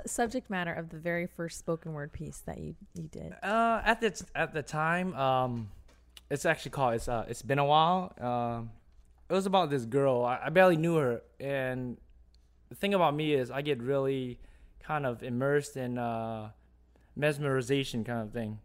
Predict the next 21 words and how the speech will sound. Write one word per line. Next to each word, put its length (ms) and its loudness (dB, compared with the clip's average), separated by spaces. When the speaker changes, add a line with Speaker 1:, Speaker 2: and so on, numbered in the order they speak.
Speaker 2:
You 120 -4
know, 100 0
I 60 2
Speaker 1:
Mm-hmm. 60 -4
Speaker 2:
get 120 -2
mesmerized 680 0
by 160 0
a 40 -2
girl 360 2
and, 100 0
or, 100 0
or 200 -2
a 40 -8
figment 440 0
of 220 -4
her. 300 -4
And 200 -2
I 140 0
just 160 -10
kind 200 0
of, 240 0